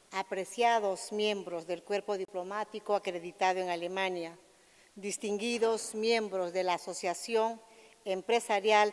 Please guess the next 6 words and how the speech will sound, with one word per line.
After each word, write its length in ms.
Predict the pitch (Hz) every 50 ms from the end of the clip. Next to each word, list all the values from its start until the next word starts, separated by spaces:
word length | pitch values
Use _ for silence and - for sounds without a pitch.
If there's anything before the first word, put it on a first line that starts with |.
| -
para 240 | - 190 180 180 175 - - -
América 480 | 180 180 185 190 185 175 175 - 185 170
Latina, 520 | 165 165 165 - 196 185 175 160 156 147 160 - - - _ _ _ _ _ _ _ _ _ _ _ - _ _ _
estimadas 960 | - 196 175 - - 202 202 208 220 226 226 226 226 220 226 226 220 - -
autoridades 880 | - 226 202 190 196 185 180 190 190 196 214 214 220 220 208 220 202 -
alemanas 960 | 214 185 170 175 180 202 214 226 226 226 220 226 233 233 - - - - -